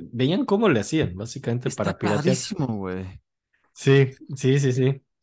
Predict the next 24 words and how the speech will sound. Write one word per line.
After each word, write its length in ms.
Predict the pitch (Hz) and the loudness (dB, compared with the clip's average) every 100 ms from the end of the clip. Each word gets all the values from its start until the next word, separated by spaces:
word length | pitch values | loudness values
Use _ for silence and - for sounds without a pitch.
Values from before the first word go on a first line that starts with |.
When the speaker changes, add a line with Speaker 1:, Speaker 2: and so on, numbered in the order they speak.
| _ - | _ -10
Speaker 2:
Está 220 | 123 165 | -6 -4
súper 340 | - 190 214 | -4 -6 -6
interesante, 720 | 180 120 110 104 143 147 123 107 | -6 -4 -6 -6 -6 -8 -10 -10
está, 320 | 107 131 131 - | -10 -8 -8 -8
está, 320 | 123 147 139 - | -10 -8 -8 -10
está 240 | - 143 | -10 -6
de 120 | 143 | -6
huevos, 480 | 113 139 151 101 101 | -6 -6 -8 -10 -12
me 160 | 117 104 | -8 -6
encanta. 240 | 101 135 139 | -2 -2 2
Speaker 1:
Sí, 300 | 147 156 151 143 - - | 2 2 0 -8 -16 -10
entonces 400 | 131 123 151 165 | -4 -4 -2 0
esta 240 | 147 143 127 | 0 2 2
se 120 | 113 | 4
la 160 | 95 90 | 2 0
piratean 960 | 98 95 - 147 151 147 147 147 127 | 0 0 6 8 10 8 6 4 0
y, 440 | 90 87 87 85 | -4 -6 -8 -10
pues, 200 | - - | -14 -6
no 140 | 151 185 | -2 0
salió 320 | 196 143 143 | 2 2 4
tan 200 | 139 143 | 2 2
como 160 | 143 135 | 2 2
él 100 | 139 | 2
quería. 280 | 110 143 | 0 0